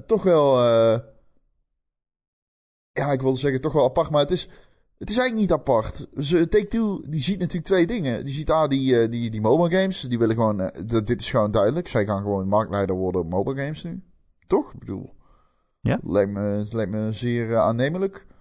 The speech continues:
Speaker 2: Nou ja, kijk, eh, ja.
Speaker 1: En cross-, k-, k-, kruisbestuiving natuurlijk, met die bestaande licenties.
Speaker 2: Ja.
Speaker 1: Zoals Grand Theft Auto.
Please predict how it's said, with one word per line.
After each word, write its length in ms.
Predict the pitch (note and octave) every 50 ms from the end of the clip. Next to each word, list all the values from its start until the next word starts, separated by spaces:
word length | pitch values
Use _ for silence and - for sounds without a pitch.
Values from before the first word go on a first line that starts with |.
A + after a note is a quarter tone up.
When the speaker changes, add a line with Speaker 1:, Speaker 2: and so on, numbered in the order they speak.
| _ _ _ _ _ _ _ _ _ -
Speaker 2:
Nou 160 | - F#3+ F3+
ja, 220 | E3 D#3 D3 C#3
kijk, 320 | - - C3+ C3 A#2+ - -
eh, 180 | - C2+ D2+ A#2+
ja. 260 | B2 B2 G#2+ F2+ E2+ - - - - _ _ - - -
Speaker 1:
En 140 | - F#3 C#3
cross-, 260 | - - F#4+ - -
k-, 440 | F3 E3+ D#3+ D#3 - - F#3+ E3+ D#3 -
k-, 160 | - F3 F3
kruisbestuiving 720 | - G3 A#3+ C4 A#3 G#3 - A3 G3 E3 C#3+ B2 B2 A#2 A2
natuurlijk, 360 | G#2+ - - A2+ G2 F#2+ G#2
met 100 | C3+ C#3
die 100 | C3 C3
bestaande 360 | B2+ - - D#3 D3 C3+ B2
licenties. 680 | A#2+ B2+ B2 - F#4+ D4+ - - - G#2 G#2 - - - - _ _ _ _ _ _ _ _ _ _ _ _ _ _ _ _ _ _ _ _ _ _ _ _ _
Speaker 2:
Ja. 340 | - G2 G2 F#2 E2+ - - - _ _ _ _ _ _ _ _ _ _ _ _ _ _ _ _ _ _ _ _ _ _ _ _
Speaker 1:
Zoals 380 | - G#2+ F#2+ G2+ - - - - -
Grand 180 | - G#2 G2
Theft 120 | G#2 A2+ C3+
Auto. 320 | C#3 C#3+ - - -